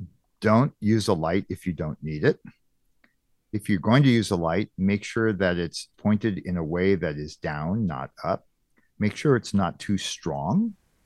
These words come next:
Make sure that it is what we call a warm color temperature, a warm hue.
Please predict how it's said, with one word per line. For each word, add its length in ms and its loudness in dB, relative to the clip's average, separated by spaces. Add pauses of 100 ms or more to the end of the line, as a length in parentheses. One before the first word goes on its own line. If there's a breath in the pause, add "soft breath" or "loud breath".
(120)
Make 400 -2
sure 380 2
that 300 4
it 160 4
is 380 0
what 160 0
we 120 -4
call 240 -2
a 20 0
warm 320 0
color 300 -2
temperature, 500 -8
a 60 -6
warm 400 0
hue. 440 0